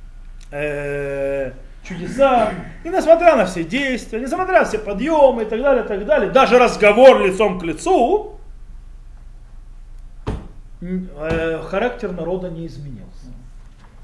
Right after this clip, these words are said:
Окей, это что происходит? Таким образом, если немножко подытожим снова, у нас выходит,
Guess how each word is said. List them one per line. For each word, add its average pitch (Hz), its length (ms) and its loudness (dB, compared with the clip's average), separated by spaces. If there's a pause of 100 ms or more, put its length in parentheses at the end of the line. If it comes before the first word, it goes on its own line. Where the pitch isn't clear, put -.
(880)
Окей, 262 240 -6
это 254 220 -10
что 269 140 -12
происходит? 269 560 -14
Таким 220 220 -2
образом, 190 240 2
если 170 120 -10
немножко 185 240 -8
подытожим 113 540 -10
снова, 92 380 -14 (1120)
у 151 100 -8
нас 262 180 -2
выходит, - 460 -6